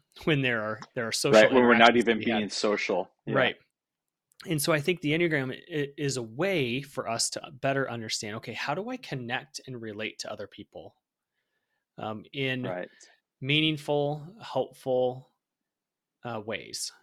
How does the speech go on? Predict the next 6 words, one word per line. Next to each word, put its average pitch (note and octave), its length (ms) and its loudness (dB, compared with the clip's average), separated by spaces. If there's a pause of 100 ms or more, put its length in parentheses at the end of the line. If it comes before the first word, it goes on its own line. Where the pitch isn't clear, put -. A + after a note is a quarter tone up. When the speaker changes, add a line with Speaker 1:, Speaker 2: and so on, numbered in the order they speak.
(240)
Speaker 1:
And A#2 460 -10 (100)
I G#2+ 140 -14
think C3 220 -10
that's, - 420 -4 (160)
um, A2+ 560 -10 (800)
there's, A#2 220 -8